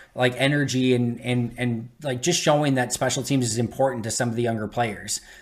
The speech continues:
Like, if Aaron Jones and some of your veterans are out there on, on teams, it gives it a little bit more emphasis, right? So the fact that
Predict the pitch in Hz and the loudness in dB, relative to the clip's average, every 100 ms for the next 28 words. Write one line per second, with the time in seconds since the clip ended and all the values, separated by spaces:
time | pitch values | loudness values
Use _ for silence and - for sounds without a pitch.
0 | - 123 127 123 131 156 160 127 135 156 | -2 0 0 -2 2 2 4 4 4 4
1 | 143 127 151 143 123 120 135 151 147 147 | 2 2 2 2 2 2 2 2 2 4
2 | 151 147 151 151 147 - 147 143 170 165 | 4 4 2 2 0 -4 -2 -2 2 2
3 | 170 170 - - - 127 151 143 143 135 | 2 0 -6 -18 -8 -2 0 2 4 4
4 | 135 135 131 117 127 120 113 120 117 110 | 4 4 2 0 0 0 0 -2 -4 -4
5 | 107 101 113 117 120 - - - - 127 | -4 -4 0 0 0 -6 -18 -2 4 4
6 | 123 120 147 147 131 - | 4 0 0 2 -2 -2